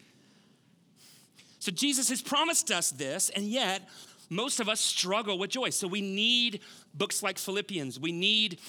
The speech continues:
the teaching of the Word of God to help us understand how to reclaim and recapture the joy that Jesus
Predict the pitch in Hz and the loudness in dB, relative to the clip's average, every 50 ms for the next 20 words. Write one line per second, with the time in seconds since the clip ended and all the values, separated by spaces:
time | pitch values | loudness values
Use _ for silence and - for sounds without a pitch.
0 | - - - 165 - - - 208 220 - - 208 190 170 170 151 160 185 180 165 | -12 -8 -8 -4 -2 -2 0 0 0 0 -2 -2 -2 -4 -4 -2 -2 -2 -2 -2
1 | 151 196 202 208 196 - 170 - - 214 208 - 196 190 - 185 165 165 160 - | 0 0 0 0 -2 -4 -4 -4 -2 -2 -2 -2 -4 -4 -4 -4 -4 -4 -4 -4
2 | - 208 202 175 165 190 165 151 151 202 202 - - - 214 226 240 220 170 151 | -2 -4 -4 -2 -4 -4 -4 -4 -6 -6 -6 -8 -8 -6 -4 -2 -2 -2 -2 -2
3 | 160 165 156 - 185 202 202 - 226 196 208 156 147 156 170 180 202 165 - - | -4 -4 -4 -4 -4 -4 -4 -4 -6 -8 -6 -4 -4 -2 -2 -4 -4 -6 -8 -8
4 | 170 175 165 190 185 - | -6 -4 -4 -4 -4 -4